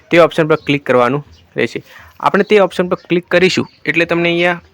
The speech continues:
જે સી ઈ ટીનું જે આખું, અ, અલગ પેજ છે, તે ઓપન થઈને આવી જશે. કોમન એન્ટ્રી ટેસ્ટ સી ઈ ટી બેઝ સ્કીમ. હવે તેમાં તમે જોઈ શકો છો, અ, એલોટમેન્ટ લિસ્ટ, એલોટમેન્ટ લિસ્ટ ઓપ્શન છે. હવે એ મેરિટ લિસ્ટ છે, તો તેમાંથી તમારે, તમે જોઈ શકો છો,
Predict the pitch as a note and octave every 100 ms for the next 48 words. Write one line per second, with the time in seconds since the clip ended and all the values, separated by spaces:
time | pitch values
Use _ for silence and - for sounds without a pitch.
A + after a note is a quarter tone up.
0 | _ _ _ - - _ - C3 E3+ D3+
1 | - E3 E3+ E3 E3+ E3+ D#3 D3 E3+ E3
2 | _ - C#3 C3 - - E3 D#3 D3+ D#3+
3 | - D#3 D3+ D#3 D3 C#3+ D3+ C#3 D3 C#3+
4 | D#3 D#3 - - C3 C#3 D#3 D3 D3 -
5 | D3+ - - C#3 D3 C#3+ C#3+ - C#3 D3+
6 | - D#3 F3+ - - C3 C#3+ F3 E3+ F3
7 | E3+ D3+ - E3 E3 D#3+ F#3+ _ - -
8 | - - - C#3 C3 C3 - C#3+ F3 F3
9 | F#3 F3+ B2+ C#3+ - - - _ _ _
10 | C3 D3 F3 F3+ F#3 C#3+ D3+ - D#3 -
11 | D#3+ D3+ A#2 _ - - - - D3+ -
12 | - F#3+ G3 F3 F#3+ F#3 E3 - B2+ D3+
13 | D#3+ E3 F#3 F#3 F3+ F#3 F#3 - D#3 E3+
14 | D#3+ E3 E3+ E3+ E3+